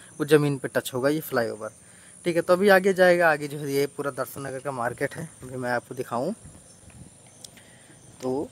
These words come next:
ये देखिए ये पूरा market है दर्शन नगर का। इधर देखिए ये जो ये इधर duct बना हुआ है, वैसे ही ये पूरा duct ये सीधे जाएगा और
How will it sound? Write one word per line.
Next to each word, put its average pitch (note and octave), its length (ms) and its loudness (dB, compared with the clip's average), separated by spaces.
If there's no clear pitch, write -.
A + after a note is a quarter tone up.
ये D#3 180 4
देखिए A#2+ 300 -6
ये F3 140 2
पूरा F3+ 220 6
market D3+ 400 2
है E3+ 80 2
दर्शन C#3 340 0
नगर C#3+ 240 -4
का। D#3+ 120 -12
इधर C3 240 -6
देखिए C3+ 320 -10
ये C3+ 80 -4
जो C3+ 140 -4
ये C#3 200 0
इधर C#3 280 -2
duct C#3 240 -2
बना C3+ 220 -4
हुआ C#3 240 -4
है, E3 120 -14
वैसे D#3+ 280 8
ही F#3 100 8
ये F#3 120 6
पूरा D3+ 240 4
duct C#3+ 260 2
ये C#3+ 100 -2
सीधे C#3 440 -4
जाएगा B2+ 380 0
और C#3 260 2